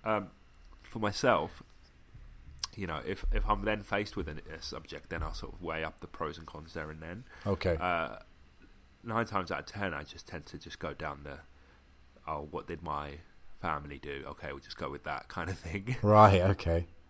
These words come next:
Speaker 1: As opposed to, uh, trying something new, because I just don't know what works, you know?
Speaker 2: Mm.
Speaker 1: Um, as far as, like, what he eats now, like, or,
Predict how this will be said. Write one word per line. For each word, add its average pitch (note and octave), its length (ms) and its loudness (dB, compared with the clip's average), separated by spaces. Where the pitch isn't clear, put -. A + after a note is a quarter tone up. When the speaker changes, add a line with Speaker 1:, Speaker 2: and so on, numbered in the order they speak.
Speaker 1:
As G2+ 160 -2
opposed F#2 600 -2
to, F2+ 260 -2
uh, E2 360 -4
trying E2+ 480 -6
something F2 480 -10
new, F2 320 -6
because G2+ 480 -10
I E2+ 140 2
just - 160 -6
don't E2+ 180 -4
know F#2 120 -6
what F2 140 -4
works, G#2+ 440 -4
you G2+ 80 -2
know? F2+ 80 -6
Speaker 2:
Mm. G#2 680 8
Speaker 1:
Um, G#2 280 4
as G#2+ 120 -8
far B2 200 10
as, A2 160 4
like, G2+ 200 2
what G2 160 0
he G2+ 180 2
eats - 160 -6
now, F#2+ 380 4
like, F2+ 420 -4
or, F#2+ 260 0